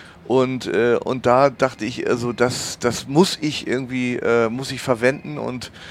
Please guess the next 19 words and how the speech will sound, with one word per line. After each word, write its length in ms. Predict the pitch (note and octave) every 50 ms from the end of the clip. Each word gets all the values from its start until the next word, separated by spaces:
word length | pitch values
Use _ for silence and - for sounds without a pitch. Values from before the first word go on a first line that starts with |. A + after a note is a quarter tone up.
| - - -
da 160 | - B2+ A2+
war 120 | A2+ B2+ B2+
das 160 | C3 B2+ -
jetzt 180 | C3+ A#2 - -
irgendwie 180 | B2+ B2+ B2
so 60 | A#2+
ein 80 | B2 B2
idealer, 680 | G#2+ B2 A#2 A#2+ A#2 A2+ A2+ A#2 A#2 A2+ A2+ G#2+ - -
ähm, 360 | - A2 A2+ A2 G#2+ G#2 - - - A#2
Moment, 600 | A#2+ B2 A#2+ A#2+ A#2+ B2 C3+ C#3 - - - -
das 120 | A#2 A2
für 100 | - C3
diese 160 | A#2+ A2+ A#2+ A2+
Kurzgeschichten. 720 | - D3 C#3 - - A#2 G#2 - A#2 G#2+ - - G#2 F#2+ - - - -
Das 80 | - -
ist 80 | -
mein 120 | C3 C3 A#2
zweiter 320 | - - D3 D3+ E3 D#3+
Kurzgeschichtenband. 960 | - D#3 D#3 - - C#3+ C3+ C3+ C#3 C3 C3+ B2 C3+ C#3 C#3+ C#3+ - -